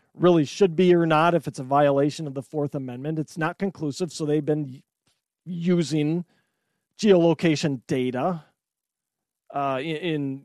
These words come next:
in the prosecution of crimes. So if it's good enough for that, then it's good enough and accurate enough to make a determination of whether someone was taking ballots to a ballot box repeatedly, correct? Not only that,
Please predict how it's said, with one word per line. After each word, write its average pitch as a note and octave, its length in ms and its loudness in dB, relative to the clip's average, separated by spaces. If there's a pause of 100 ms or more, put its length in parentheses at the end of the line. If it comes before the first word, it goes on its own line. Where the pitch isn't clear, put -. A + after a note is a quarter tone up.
(100)
in D3+ 200 -4
the C3+ 60 -6
prosecution C#3 720 -2
of B2+ 120 -8
crimes. D3 720 -8 (340)
So D4 100 4
if G#3+ 60 4
it's G#3 120 -10
good D#4 140 2
enough B3 200 2
for D#3+ 140 0
that, D#3+ 340 0 (1080)
then E3 320 4
it's - 240 -4
good F3+ 160 4
enough G#3+ 240 4
and E3+ 100 2
accurate F3 400 2
enough F3 220 2
to E3 80 -6
make G#3 160 2
a G#3 60 0
determination G#3 800 0
of D#3+ 120 -2
whether D#3 280 2
someone E3+ 360 -6
was E3 160 -4
taking E3+ 440 -8
ballots C3+ 560 -6
to D3+ 200 -4
a D3 140 0
ballot C3 400 -6
box C#3+ 380 -6 (140)
repeatedly, F#3 680 -2
correct? D3+ 560 -12 (1800)
Not G3 320 6
only C#4+ 260 6
that, E3+ 460 2